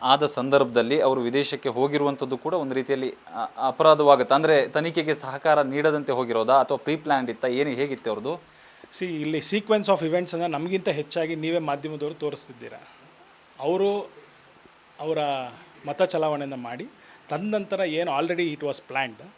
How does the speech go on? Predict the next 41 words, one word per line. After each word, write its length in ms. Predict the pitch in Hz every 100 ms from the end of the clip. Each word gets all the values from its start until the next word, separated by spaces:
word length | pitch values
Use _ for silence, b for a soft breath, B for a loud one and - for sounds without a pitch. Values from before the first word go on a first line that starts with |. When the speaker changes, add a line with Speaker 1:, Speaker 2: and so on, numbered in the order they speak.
| _ b b b _ -
Speaker 2:
he 60 | 208
has 80 | 170
left 200 | 147 143
the 120 | 147 151
country. 260 | 117 107 - _ _ _ _ - _ _
ತಾವು 320 | 151 175 185
ಹೇಳ್ದಾಗೆ 440 | 160 170 165 160 165
ಕೇಸು 720 | - 180 185 - 180 170 165 b b b -
ಅವತ್ತಿನ 380 | 139 185 196 190
ಕಾಲಕ್ಕೆ, 340 | 165 156 156 151
ಅಂದ್ರೆ 160 | 139
ಅವರು 140 | 139 135
ಹೊರಡೋ 320 | 131 151 175
ಕಾಲಕ್ಕೆ 400 | 175 147 139 147
ಕೇಸ್ 340 | - 156 151
ಆಗಲಿ 300 | 143 131 139
ಅಥವಾ 200 | 131 135
ಸಿ 180 | 127 151
ಐ 140 | 160 165
ಡಿ 140 | 151
ಆಗಲಿ 260 | 135 131 135
ಅಥವಾ 180 | 139
ಎಸ್ 260 | 135 127 -
ಐ 80 | 170
ಟಿಯ 220 | 165 151 143 120 - b b -
ಫಾರ್ಮೇಷನ್ 420 | 165 170 156 139
ಆಗಲಿ 200 | 127 254
ಯಾವುದೂ 220 | 160 196
ಇರಲಿಲ್ಲ. 360 | 175 156 196 127
So 360 | - - - 156
ಹಾಗಾಗಿ 420 | 214 247 247 254
it 80 | 208
is 100 | 156
not 240 | 180 254 220
that 120 | 240 -
for 100 | 180 180
this 120 | 170 - 208
purpose 260 | 196 190 156
he 60 |
has 100 | 143
left. 220 | 120 117